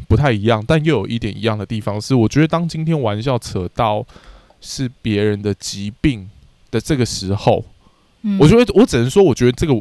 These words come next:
Speaker 1: 这个，这个笑话变得无聊。
Speaker 2: 嗯。
Speaker 1: 然后真的有冒犯到人家的时候，我觉得确实可以，可能可以跟对方要个道歉。但我觉得上台去赏巴掌吗？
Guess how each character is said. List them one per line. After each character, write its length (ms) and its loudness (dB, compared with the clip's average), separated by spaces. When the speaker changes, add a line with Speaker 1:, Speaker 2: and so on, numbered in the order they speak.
Speaker 1:
这 140 -4
个， 120 0
这 140 -10
个 120 -4
笑 200 0
话 140 2
变 160 -2
得 80 -6
无 280 -6
聊。 300 -6
Speaker 2:
嗯。 340 -2
Speaker 1:
然 160 0
后 400 2
真 240 0
的 40 4
有 120 4
冒 180 2
犯 180 2
到 160 4
人 220 0
家 180 0
的 80 0
时 140 -4
候， 60 2
我 160 2
觉 180 -2
得 80 2
确 220 0
实 160 -6
可 260 -4
以， 320 -8
可 140 0
能 100 0
可 140 0
以 80 4
跟 180 0
对 140 4
方 160 0
要 180 2
个 80 -4
道 240 -2
歉。 280 -8
但 180 0
我 120 -2
觉 220 -4
得 300 -6
上 420 -4
台 140 0
去 140 0
赏 400 -4
巴 240 4
掌 240 -4
吗？ 580 -4